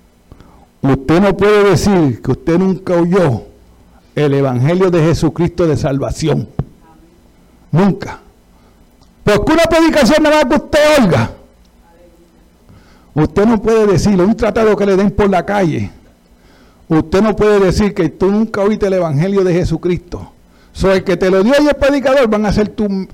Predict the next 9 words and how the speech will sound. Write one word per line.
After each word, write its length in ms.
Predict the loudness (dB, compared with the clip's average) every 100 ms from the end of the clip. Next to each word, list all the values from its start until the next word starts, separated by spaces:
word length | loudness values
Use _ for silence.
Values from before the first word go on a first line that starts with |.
| -10
tus 120 | -4 -4 -4
peores 420 | -2 0 0 0
enemigos 600 | 0 -2 -2 0 0 0 -2
ahora. 520 | -2 0 -2 -4 -12 -20 _ _ _ _ _ _ _ _ _ _ _ -6
Porque 640 | -2 -2 -4 -6 -4 -6 -8
ahora 280 | -2 0 0
tú 120 | -2
eres 120 | -2
culpable. 680 | -2 -4 -2 -6 -6 -8 -10